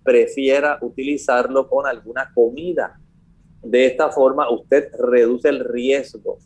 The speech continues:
de desarrollar estos problemas estomacales.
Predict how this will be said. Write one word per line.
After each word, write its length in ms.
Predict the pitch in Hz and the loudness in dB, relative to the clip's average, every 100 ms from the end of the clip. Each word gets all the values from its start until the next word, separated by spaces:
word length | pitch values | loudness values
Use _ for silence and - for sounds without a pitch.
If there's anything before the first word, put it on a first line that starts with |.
| _ | _
de 260 | 101 123 | 0 4
desarrollar 640 | 147 131 139 127 139 127 120 | 4 4 2 2 2 2 2
estos 220 | 120 120 - | 0 -2 -2
problemas 720 | 120 117 110 113 123 120 - | 0 2 0 -2 -6 -8 -8
estomacales. 1000 | - - - 113 120 135 170 170 135 - | -10 -4 -2 0 -2 0 0 0 -4 -6